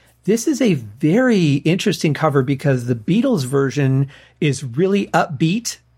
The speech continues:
despite the sad vocals. It's, you know, I, I don't know, it's such a contrasting song. And I remember John Lennon didn't like it. He wanted it to be slow, and that's not how the Beatles recorded it.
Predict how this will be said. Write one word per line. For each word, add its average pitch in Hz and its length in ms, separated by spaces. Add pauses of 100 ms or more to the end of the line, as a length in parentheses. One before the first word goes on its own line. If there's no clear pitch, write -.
despite 170 600
the 139 380
sad 165 520
vocals. 131 600
It's, - 340 (400)
you 160 100
know, 131 340 (800)
I, - 420
I - 80
don't 190 120
know, 175 100
it's 165 100
such - 160
a - 60
contrasting 147 640
song. 139 320
And 127 80
I 127 40
remember 165 380
John 156 300
Lennon 147 240
didn't 143 260
like 135 300
it. - 180 (300)
He 180 160
wanted 147 340
it 139 160
to 147 120
be 135 140
slow, 131 520
and 127 420
that's 135 240
not 139 220
how 143 180
the 135 80
Beatles 131 320
recorded 175 400
it. 135 160